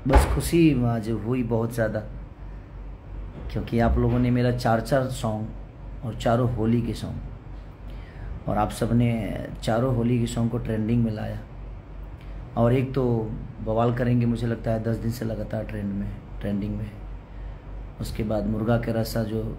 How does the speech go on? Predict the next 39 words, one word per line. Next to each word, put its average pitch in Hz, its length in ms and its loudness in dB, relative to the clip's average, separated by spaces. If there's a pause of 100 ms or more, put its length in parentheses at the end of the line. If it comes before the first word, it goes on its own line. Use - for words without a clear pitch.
(120)
दो 110 100 -4
दिन 107 140 -2
पहले 110 340 0
release 110 300 -2
हुआ, 110 100 0
वो 104 100 -4
भी 113 120 0
trending 110 420 0
में 110 60 -2
उसी 110 200 -2
दिन 107 180 -4
से 101 160 -6
है। 98 160 -6 (1600)
उसके - 200 -2
बाद 113 160 4
बैगन 117 420 4
के 120 200 2
दाम, 110 400 0 (200)
वो 113 120 -2
भी 135 160 2
गाना 127 260 2
जिस 117 160 0
दिन 117 160 -2
से 117 140 -4
release 117 320 2
हुआ 120 100 2
उस 101 120 -4
दिन 117 100 0
से 117 120 -2
trending 110 440 0
में 113 80 4
ही 113 60 2
चल 110 200 -4
रहा 104 180 -8
है। - 200 -10 (1700)
तो 127 340 2
आप 127 160 8
सबकी 165 340 4
मोहब्बत, 147 480 6